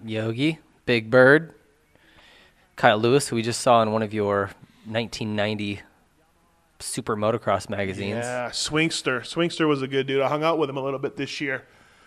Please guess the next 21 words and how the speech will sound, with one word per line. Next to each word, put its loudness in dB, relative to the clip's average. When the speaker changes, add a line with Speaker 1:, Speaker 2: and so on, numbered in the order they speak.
Speaker 2:
Hung -2
out 2
with -2
Jeff -2
Willow -2
and -8
Swink -6
at -8
Jeff -10
Glass's -4
house. -6
Willow 2
drank -2
so -6
much -4
moonshine, -4
he -6
was -4
on 0
his -6
side -2